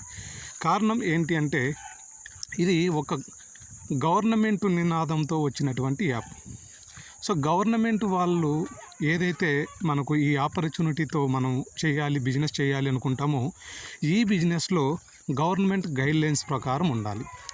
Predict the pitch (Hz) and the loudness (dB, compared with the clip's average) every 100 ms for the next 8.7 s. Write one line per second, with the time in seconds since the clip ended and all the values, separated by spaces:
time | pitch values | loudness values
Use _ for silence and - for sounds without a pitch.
0 | - 151 143 156 139 135 131 127 117 139 | -2 0 0 0 0 0 0 -2 -2 -2
1 | 143 135 127 127 139 - 147 127 139 123 | 0 0 0 -2 -2 -2 -2 0 -2 -2
2 | 139 127 139 - - - - 143 151 147 | -2 -2 -2 -6 -16 -8 -2 0 2 2
3 | 139 - 147 131 135 131 143 127 113 120 | 0 0 0 0 0 0 0 -2 -2 -2
4 | 139 151 120 107 127 - - - - 151 | -2 0 -2 -2 -6 -10 -20 -20 -4 2
5 | 180 160 160 139 123 117 123 127 104 - | 2 2 0 0 0 0 0 0 -2 -2
6 | 87 180 202 180 160 151 160 135 269 392 | 0 0 0 2 2 2 0 0 -2 -2
7 | 139 143 131 160 165 127 113 123 131 113 | 0 2 0 -2 -2 -2 -2 0 0 -2
8 | - 226 123 104 101 104 104 | 0 0 0 -2 -6 -6 -6